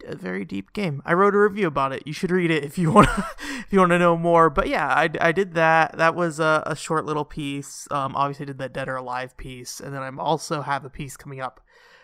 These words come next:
uh, next week, um, on, on, uh, Joy-Con stuff. Um, specifically just,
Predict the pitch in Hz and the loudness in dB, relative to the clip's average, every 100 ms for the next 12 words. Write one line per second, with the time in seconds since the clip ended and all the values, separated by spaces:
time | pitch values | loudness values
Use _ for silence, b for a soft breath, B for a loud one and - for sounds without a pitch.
0 | b - - 131 123 135 139 139 - 135 | b -12 -8 -6 -8 -10 -10 -12 -16 -16
1 | 123 - - _ _ - 135 127 123 123 | -16 -18 -20 _ _ -10 -6 -6 -8 -10
2 | - 127 123 120 123 _ _ _ _ _ | -8 -8 -8 -12 -18 _ _ _ _ _
3 | _ _ _ - - 139 127 120 110 - | _ _ _ -12 -2 -2 -2 -6 -8 -4
4 | 131 - 131 120 120 - 127 117 - b | -4 -4 -6 -6 -10 -12 -12 -12 -20 b
5 | b b b b - 127 117 113 110 113 | b b b b -8 -6 -6 -8 -12 -16
6 | 113 110 _ _ _ _ _ _ _ 170 | -20 -20 _ _ _ _ _ _ _ _
7 | 156 180 - - - 147 135 139 127 127 | _ -16 -12 -10 -6 -6 -8 -10 -12 -10
8 | 120 - - | -8 -10 -12